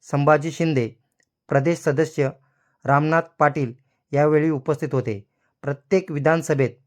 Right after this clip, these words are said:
पन्नास हजार नवीन सदस्य नोंदण्याचा संकल्प करण्यात आला व तसे करण्याबाबत कार्यकर्त्यांना प्रोत्साहित करण्यात आले. कार्यक्रमाचे प्र-, प्रास्ताविक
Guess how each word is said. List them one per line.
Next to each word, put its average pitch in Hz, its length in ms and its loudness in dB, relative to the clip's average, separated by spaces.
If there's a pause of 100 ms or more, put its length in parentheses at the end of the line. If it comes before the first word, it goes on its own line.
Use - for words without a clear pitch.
पन्नास 156 380 0
हजार 139 280 2 (380)
नवीन 143 280 -2
सदस्य 151 440 -2
नोंदण्याचा 147 580 0 (600)
संकल्प 151 460 0
करण्यात 143 340 0
आला 120 260 0 (1160)
व 156 120 6 (120)
तसे 170 220 2
करण्याबाबत 151 560 2 (220)
कार्यकर्त्यांना 151 680 0
प्रोत्साहित 147 680 -2 (340)
करण्यात 156 400 0
आले. 123 240 -2 (640)
कार्यक्रमाचे 165 640 2
प्र-, 147 240 0
प्रास्ताविक 143 640 -2